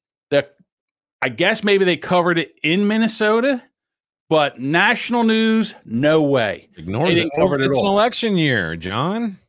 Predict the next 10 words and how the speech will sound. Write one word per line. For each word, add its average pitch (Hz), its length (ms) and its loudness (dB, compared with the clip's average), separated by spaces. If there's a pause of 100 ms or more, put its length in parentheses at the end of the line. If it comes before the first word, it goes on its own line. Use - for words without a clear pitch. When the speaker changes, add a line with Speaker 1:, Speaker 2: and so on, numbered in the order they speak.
Speaker 1:
They 170 140 -4
don't 202 120 2
wanna 202 140 0
hear 196 300 2
nothing. 170 760 -2 (280)
Speaker 2:
Midterm 156 360 -2
elections, 139 500 -4
man. 92 360 -4 (920)
Speaker 1:
So, 147 840 2 (160)
yeah. 110 260 -4